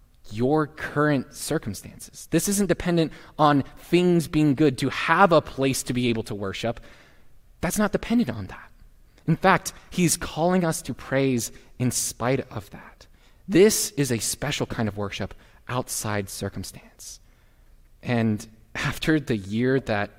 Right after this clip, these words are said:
I've had, that sounds really nice. And I'm sure that after the year all of us have had, that sounds really nice.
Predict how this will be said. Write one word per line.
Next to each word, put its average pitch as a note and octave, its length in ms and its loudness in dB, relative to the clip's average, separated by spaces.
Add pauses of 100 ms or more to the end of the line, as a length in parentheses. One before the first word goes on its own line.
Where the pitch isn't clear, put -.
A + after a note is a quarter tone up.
(160)
I've A2 240 -4
had, G#2+ 380 -4 (1700)
that C#3 160 -6
sounds D3+ 440 -2 (160)
really A#2+ 260 -2
nice. - 500 -10 (760)
And C3 120 2
I'm C#3 120 6
sure E3+ 280 6
that C#3+ 200 4
after C#3 280 4
the C3 140 2
year C3 520 2
all D3 220 4
of B2+ 100 2
us G#2 240 -2
have A2 200 -2
had, F#2 400 -8 (1040)
that C#3+ 160 -4
sounds C#3+ 320 -2
really G#2+ 420 -4
nice. G2 560 -10